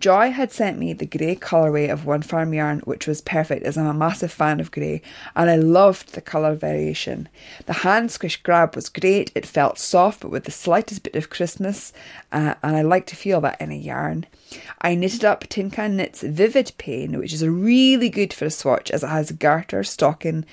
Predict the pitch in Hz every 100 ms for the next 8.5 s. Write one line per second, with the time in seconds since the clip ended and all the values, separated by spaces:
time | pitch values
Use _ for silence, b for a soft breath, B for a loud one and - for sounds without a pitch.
0 | B B B - 196 202 202 185 175 185
1 | - - - 165 147 151 - - 151 -
2 | 151 156 - - - - - B B B
3 | B - 156 160 170 - 156 165 202 240
4 | 196 170 175 - 175 160 156 156 - 143
5 | 151 - 151 147 143 160 - 170 185 214
6 | 202 - 165 160 - - 151 - - 143
7 | 143 156 151 156 160 - 170 247 - 349
8 | - - - 151